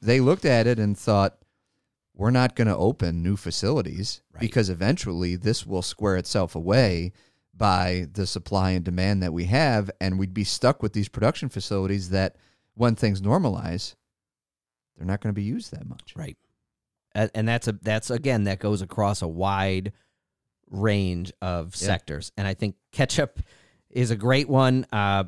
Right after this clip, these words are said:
Speaker 2: our friend Grant in California always texts me when he hears a toilet paper
Speaker 1: Yeah,
Speaker 2: mentioned on
Speaker 1: I was
Speaker 2: the
Speaker 1: thinking of,
Speaker 2: podcast.
Speaker 1: I was thinking of
Speaker 2: So I
Speaker 1: him.
Speaker 2: just thought of you,
Speaker 1: <laughs>
Speaker 2: Grant. Um, we appreciate you. Um, but I think it is something that I don't know how these companies are gonna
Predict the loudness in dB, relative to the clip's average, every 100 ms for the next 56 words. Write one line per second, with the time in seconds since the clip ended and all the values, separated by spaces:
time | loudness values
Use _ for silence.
0 | -4 -2 0 0 0 0 2 0 -2 -4
1 | 0 2 2 0 2 4 4 2 0 0
2 | -2 0 -2 -2 -2 -2 0 -2 -2 -2
3 | -4 -4 -4 -4 -4 -4 -2 2 2 0
4 | -2 0 2 2 2 0 2 0 -2 -2
5 | -4 0 4 4 4 0 2 4 4 2
6 | 0 2 4 2 0 -4 -2 0 0 0
7 | -4 -6 -8 -8 -6 -6 0 0 2 0
8 | 0 -2 -8 _ _ _ _ _ -2 2
9 | 2 2 2 2 2 2 0 0 0 0
10 | 2 0 2 0 0 0 0 0 -4 _
11 | 0 2 2 2 2 2 -2 -4 -4 -4
12 | -4 -4 -4 -6